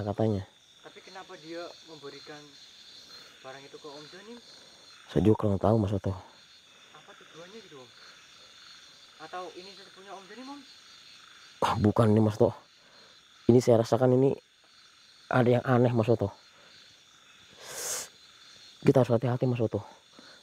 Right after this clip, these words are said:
Speaker 1: Emang kelihatannya dia ini baik, Mas Toto, memberikan senjata itu ke kita. Tapi saya juga
Speaker 2: Om Jani mau menerimanya nggak, Om?
Speaker 1: saya ragu.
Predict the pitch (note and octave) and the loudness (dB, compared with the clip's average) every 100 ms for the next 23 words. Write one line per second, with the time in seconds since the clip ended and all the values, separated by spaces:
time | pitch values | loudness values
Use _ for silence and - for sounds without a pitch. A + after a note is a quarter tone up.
0 | - A#2+ C3+ C3 B2 C#3+ C#3 C#3+ D3 G2 | 0 4 4 6 4 4 6 6 6 2
1 | G2 C#3 B2+ C3 B2 A2 - A#2+ A2 A2+ | 2 2 2 0 0 -4 0 2 4 4
2 | - A#2+ A#2 A#2 - A#2 A2+ C#3 - A#2 | 4 0 4 2 2 -4 2 2 0 -8
3 | - _ _ - - - - _ _ - | -10 _ _ -20 -20 -20 -20 _ _ -16
4 | - F2+ C#3 D3 A#2+ A2 D3+ - _ _ | -2 2 4 4 4 4 2 2 _ _
5 | _ F3+ E3 G3 A3+ A#3+ A#3 A3+ A3+ A#3+ | _ -20 -20 -20 -20 -18 -18 -20 -20 -20
6 | C4 F#3+ B2+ - - - - - C3+ C#3+ | -20 -20 -20 -20 -20 -20 -6 2 4 4
7 | B2+ A2+ | 2 -2